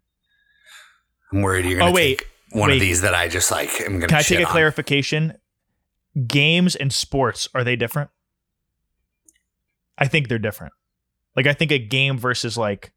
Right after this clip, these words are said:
Speaker 1: Yeah, you can take one of, one of each, but that's what I mean. I would call them the same in my mind,
Speaker 2: I don't
Speaker 1: but
Speaker 2: think so. Like, like, I would say, like,
Speaker 1: You can
Speaker 2: I
Speaker 1: take
Speaker 2: mean
Speaker 1: as many as you want because I was gonna let you take games as a whole.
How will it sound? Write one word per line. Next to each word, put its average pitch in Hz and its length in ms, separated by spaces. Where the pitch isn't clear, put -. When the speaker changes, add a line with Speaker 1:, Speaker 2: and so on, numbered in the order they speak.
Speaker 1:
Yeah, 135 200
you 110 200
can 135 200
take 117 220
one 104 200
of, 92 300
one 104 240
of 90 100
each, 78 280
but - 260
that's 147 180
what 160 80
I 131 80
mean. 127 200
I 92 100
would 110 120
call 110 200
them 101 240
the 98 120
same 92 320
in 92 100
my 90 140
mind, 95 260
Speaker 2:
I 185 40
don't 175 120
Speaker 1:
but 95 80
Speaker 2:
think 143 160
so. 131 240
Like, 147 180
like, 160 160
I 156 80
would 156 140
say, 151 140
like, 127 240
Speaker 1:
You 156 100
can 196 80
Speaker 2:
I - 20
Speaker 1:
take 208 120
Speaker 2:
mean 202 60
Speaker 1:
as 151 80
many 156 240
as 135 120
you 127 80
want 127 220
because 131 220
I 117 140
was 139 100
gonna 120 180
let 98 140
you 107 80
take 107 260
games 110 300
as 95 120
a 85 80
whole. - 400